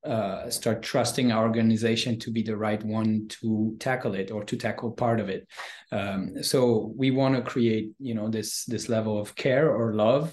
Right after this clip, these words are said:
for, you know, uh, this mission and this level of trust for our organization. Um, and also we want to create a sense of inspiration, hope, you know, and, uh, that, that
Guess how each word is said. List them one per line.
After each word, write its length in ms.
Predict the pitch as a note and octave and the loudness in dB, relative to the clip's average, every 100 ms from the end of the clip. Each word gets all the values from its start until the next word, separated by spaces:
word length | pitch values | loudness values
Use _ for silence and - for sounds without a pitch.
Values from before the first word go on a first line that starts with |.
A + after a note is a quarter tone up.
| - | -8
for, 480 | A#2+ A#2+ A2+ A2+ G#2 | 0 2 2 0 -2
you 240 | C#2 G#2 A2 | -6 -6 -4
know, 240 | G#2+ D#3+ | -2 -2
uh, 220 | G#2 G#2+ | -2 -4
this 220 | G#2+ A2+ | -4 -2
mission 480 | B2 A#2+ - D#3 E3 | -2 0 2 4 4
and 300 | C3+ A#2 A2+ | 2 0 -2
this 180 | G#2+ - | -2 -2
level 300 | A#2 A2+ G#2 | -2 0 -2
of 140 | G#2 | -4
trust 420 | - - B2 B2 - | -4 0 0 -2 -4
for 220 | B2+ A#2 | 0 2
our 280 | A2 A2 A2 | 0 0 -2
organization. 840 | G#2+ A2 G#2+ C3+ D3+ F3+ G#3+ A#3+ - - - - | -2 -2 0 0 0 -2 -4 -6 -14 -20 -20 -8
Um, 420 | C3 A2 G#2 G2 F#2+ | -2 0 0 0 -2
and 240 | C#3+ D#3+ | 0 2
also 320 | D#3+ C#3+ - C3 | 2 0 2 2
we 360 | B2 A#2+ A#2 C3+ | 2 2 0 -4
want 400 | A#2+ A2 A2 A2+ | -6 -2 -4 -4
to 100 | B2+ | -8
create 440 | - A#2 G#2+ G#2 | -2 2 2 0
a 60 | A2 | -4
sense 340 | - G#2 G2 | -6 -6 -6
of 160 | G#2+ - - | -8 -10 -8
inspiration, 640 | A2 - A2 G#2+ G#2+ A#2 | -8 -4 0 2 2 0
hope, 360 | G#2 A#2+ - - _ | 2 2 2 -6 _
you 160 | D3+ A2+ | -4 -2
know, 180 | G#2+ A2+ | 0 0
and, 180 | A2+ A2+ | 0 -2
uh, 440 | B2 G#2+ D#2+ B2+ | -8 -12 -10 -8
that, 200 | A#2+ G2+ - | -6 -8 -6
that 280 | B2 G#2 | -4 -6